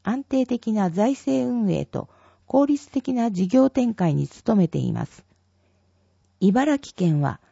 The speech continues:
令和四年度から県内市町村の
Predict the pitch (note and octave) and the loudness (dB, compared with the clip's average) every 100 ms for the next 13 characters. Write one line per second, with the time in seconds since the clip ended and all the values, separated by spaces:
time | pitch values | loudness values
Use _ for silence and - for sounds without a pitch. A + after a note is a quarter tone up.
0 | _ _ - A#3 C#4+ A3 D3+ D3 F3+ B3+ | _ _ -2 2 4 4 2 2 2 2
1 | F#3+ D3 C3 A2+ - _ _ _ - C#4 | 0 -2 -6 -8 -12 _ _ _ -6 -2
2 | D4 A#3 D#3 C3 - - C#4 B3+ F3+ C#3+ | 2 2 2 0 -6 0 0 0 -2 -2
3 | B2 A#2 | -2 -6